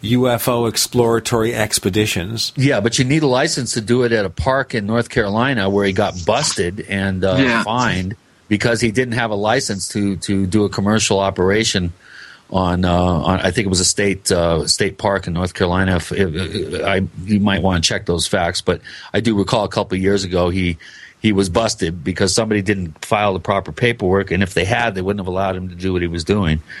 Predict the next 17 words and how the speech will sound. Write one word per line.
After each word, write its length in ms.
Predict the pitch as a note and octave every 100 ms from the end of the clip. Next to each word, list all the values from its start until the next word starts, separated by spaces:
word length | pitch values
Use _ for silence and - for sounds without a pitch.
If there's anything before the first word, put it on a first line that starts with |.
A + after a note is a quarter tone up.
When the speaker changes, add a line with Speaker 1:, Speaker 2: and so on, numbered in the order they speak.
| - -
Speaker 2:
You 160 | C#3+ C3
know, 160 | A#2
th-, 340 | G#2 F#2 G#2 D3+
there, 220 | F3+ G3
there 180 | D#3+ D3+
are 200 | C#3+ C#3
some 280 | - A#2+ A2+ - - -
weak 280 | B2 B2 B2
links 320 | A#2 A#2 A2+
in 80 | G#2+
the 100 | G2+
chain 400 | - B2 B2+ B2
there, 200 | G2 G2
but 160 | A2+
the 80 | C3+
weakest 480 | C3+ A3+ B3 D#3+ -
link 320 | F2+ D#2+ -